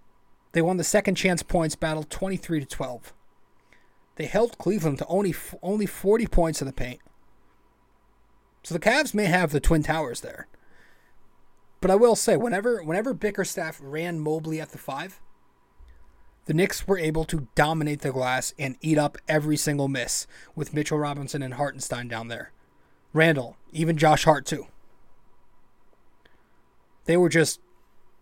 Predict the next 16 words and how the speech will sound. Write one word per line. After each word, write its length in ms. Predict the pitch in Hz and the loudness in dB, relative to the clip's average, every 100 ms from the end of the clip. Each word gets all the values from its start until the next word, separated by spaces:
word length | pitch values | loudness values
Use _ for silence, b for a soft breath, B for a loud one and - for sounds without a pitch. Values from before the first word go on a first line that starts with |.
| - _ | -20 _
constantly 680 | - - 202 185 - 180 170 | -4 0 0 0 -2 0 0
relentless 760 | 143 143 156 151 135 - - - b b b b | 2 2 0 -2 -8 -8 -8 -8 b b b b
on 140 | 143 | 0
the 80 | 139 | 2
offensive 480 | 143 139 147 - 127 | 2 2 0 -2 -2
boards. 480 | 135 127 127 - - - - - - - - | -2 -2 -6 -8 -8 -18 -20 -20 -20 -20 -16
And 260 | 123 120 | -12 -4
that's 200 | 135 180 | 2 2
them. 200 | 180 131 - | 4 0 -2
That's 220 | - 151 - | -4 -4 0
who 140 | 190 | 2
they 160 | 180 170 | 4 6
are. 260 | 165 170 - - | 4 0 -8 -10
It's 200 | - 147 | -8 -6
their 240 | - 151 147 | -2 2 2
identity. 480 | 135 135 117 - | 2 -2 -4 -12